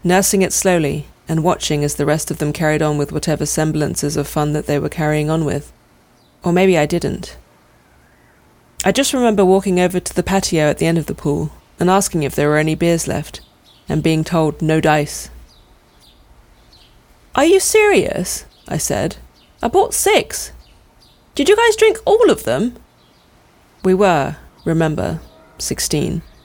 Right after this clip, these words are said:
None of us could just nip round to the hypermarket and pick up a few more, even if we had the means of getting there. It had struck me as a moment of considerable coolness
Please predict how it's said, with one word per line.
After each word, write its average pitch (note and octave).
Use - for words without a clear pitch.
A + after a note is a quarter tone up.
None G3
of D3+
us C#3+
could D3+
just -
nip D#3+
round D#3+
to D3+
the D3+
hypermarket D3+
and E3
pick F3
up E3
a D#3+
few D#3
more, D3+
even G3
if G#3
we F#3+
had F3
the E3+
means E3+
of -
getting E3+
there. D3+
It -
had F#3+
struck -
me D#3
as D#3+
a E3
moment E3+
of E3
considerable E3
coolness D#3